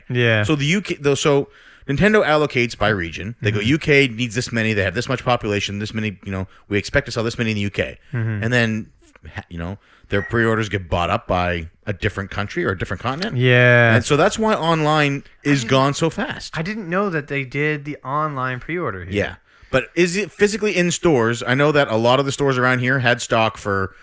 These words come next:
Speaker 2: anywhere from thirty minutes to, to an, to a full hour,
Speaker 1: Yeah.
Speaker 2: which doesn't seem like a lot of these, of these, uh, these pre-buys.
Speaker 1: Yeah.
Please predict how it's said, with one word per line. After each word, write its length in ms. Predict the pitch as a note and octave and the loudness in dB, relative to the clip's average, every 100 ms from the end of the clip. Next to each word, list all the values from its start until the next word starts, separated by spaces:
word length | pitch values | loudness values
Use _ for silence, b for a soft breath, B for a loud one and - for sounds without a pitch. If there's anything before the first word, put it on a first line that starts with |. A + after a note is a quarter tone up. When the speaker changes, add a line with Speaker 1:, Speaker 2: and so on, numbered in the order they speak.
| b - | b -6
Speaker 2:
anywhere 300 | C#3 D#3+ D3 | 0 2 2
from 180 | B2 F#2+ | 0 -2
thirty 240 | C3 C#3 | 4 4
minutes 300 | C#3 C#3 C#3+ | 4 2 0
to, 100 | - | -4
to 280 | G#2 - A#2+ | -8 -2 -2
an, 80 | A2+ - - | -2 -6 -10
to 160 | - | -6
a 40 | G2 | -4
full 200 | B2+ B2 | 0 0
hour, 400 | G#2 F2+ E2+ - - | 0 -2 -4 -8 -10
Speaker 1:
Yeah. 120 | A2 | -8
Speaker 2:
which 120 | - - | -6 -2
doesn't 160 | F3+ | -2
seem 160 | E3+ D#3+ | -2 -2
like 100 | D3+ | 0
a 60 | |
lot 260 | B2 F#2 F#2+ b b - | 0 -2 -4 b b -2
of 180 | B2 A#2 | -2 0
these, 260 | A2+ G2 - | -2 -4 -8
of 100 | G2 | -6
these, 240 | G#2+ F#2+ | -6 -4
uh, 140 | G#2+ G2+ | -4 -4
these 180 | G2 F2+ | -8 -12
pre-buys. 540 | - A2+ E2 - - - _ | -6 -6 -6 -10 -16 -18 _
Speaker 1:
Yeah. 320 | - A2 G#2+ | -10 -6 -4